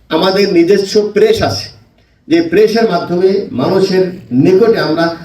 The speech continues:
সহি আকিদার দাওয়াত, সহি আকিদা এবং আমলের দাওয়াত আমরা বই আকারে মানুষের কাছে পৌঁছে দিচ্ছি আলহামদুলিল্লাহ। আমাদের প্রত্যেক মাসে মাসিক, আহ,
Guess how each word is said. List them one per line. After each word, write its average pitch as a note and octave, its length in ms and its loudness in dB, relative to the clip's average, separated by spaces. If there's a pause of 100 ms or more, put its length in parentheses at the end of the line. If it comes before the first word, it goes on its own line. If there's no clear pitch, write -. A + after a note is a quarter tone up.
(100)
সহি G3 440 0
আকিদার F3 580 -2
দাওয়াত, - 400 0
সহি - 540 0
আকিদা G3+ 420 -2
এবং G#3 340 0
আমলের F#3+ 580 -2 (280)
দাওয়াত F3 380 0
আমরা E3 240 -2
বই D3 400 0
আকারে E3 300 -4
মানুষের C#3+ 320 -2
কাছে C#3+ 180 0
পৌঁছে C3+ 240 0
দিচ্ছি B2 280 0
আলহামদুলিল্লাহ। G#2+ 580 0 (460)
আমাদের E3 440 -2 (100)
প্রত্যেক E3+ 440 -6
মাসে D3 440 -2
মাসিক, C3+ 420 -4
আহ, A2+ 880 -6